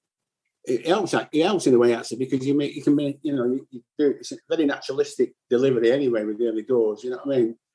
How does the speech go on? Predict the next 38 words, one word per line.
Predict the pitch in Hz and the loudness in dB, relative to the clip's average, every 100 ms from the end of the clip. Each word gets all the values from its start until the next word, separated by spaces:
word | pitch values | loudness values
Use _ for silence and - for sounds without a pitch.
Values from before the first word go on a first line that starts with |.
| _ | _
So | - 139 135 | -2 0 2
that | 151 | 2
helps, | 160 151 120 - | 2 0 0 -8
because | - 131 127 | -6 -4 -4
it, | 135 | -4
sometimes | - 143 139 127 | 0 0 4 4
you | 123 | 4
think | 120 110 | 2 0
it's | 117 | -4
funny, | - 135 | 0 2
and | 120 131 113 | 2 0 -8
Craig | 147 151 123 - - | -2 0 0 -6 -8
is | 123 120 120 _ - | -6 -6 -12 _ -4
a | |
notorious | 113 117 117 117 - 151 131 113 | 0 2 2 -2 2 4 4 2
giggler. | - 117 110 104 - | 0 0 0 -8 -6
Once | 131 127 | -6 -4
you | 120 | -2
get | 123 | -2
him | 110 | 0
going, | 123 110 101 - _ _ - | 0 0 -2 -8 _ _ -2
you | 113 | 2
know, | 110 113 | 2 2
he, | - 123 | 2 0
he's | 120 117 117 | 0 -2 0
away, | 117 131 | 0 2
you | 117 | 2
know | 131 | 0
what | - | -2
I | |
mean? | 139 123 110 _ _ - | -4 -4 -6 _ _ -6
But | 135 | -4
at | 131 | -2
the | |
same | - 190 185 | 4 4 4
time, | 170 147 | 2 2
he's | 139 | 0
very | 135 151 143 139 | 0 -2 -4 -6